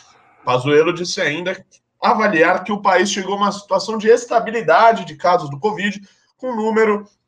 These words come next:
em total declínio no norte e nordeste, que, segundo ele, seria um hemisfério diferente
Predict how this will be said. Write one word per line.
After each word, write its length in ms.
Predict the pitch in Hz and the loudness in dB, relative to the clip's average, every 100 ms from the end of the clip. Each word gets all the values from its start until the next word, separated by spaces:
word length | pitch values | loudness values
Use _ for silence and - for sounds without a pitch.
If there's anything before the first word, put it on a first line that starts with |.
| _ _ - | _ _ -4
em 260 | 190 202 | -2 0
total 420 | 196 160 131 180 175 | 2 2 4 2 2
declínio 520 | 160 139 156 160 160 | -2 -4 -6 -4 -4
no 120 | 160 | -4
norte 460 | 135 139 143 - 156 | 0 2 2 -2 -4
e 20 | |
nordeste, 640 | 165 147 127 135 135 - | -2 0 0 0 -2 -10
que, 80 | - | -14
segundo 420 | 156 143 160 175 | -12 -10 -6 -2
ele, 200 | 151 160 | -2 -2
seria 340 | - 185 170 | -6 -8 -8
um 140 | 180 180 | -6 -6
hemisfério 580 | 185 196 - 165 175 170 | -8 -10 -6 -4 -4 -6
diferente 720 | - 220 180 180 180 202 | -10 -4 -2 -2 -4 -10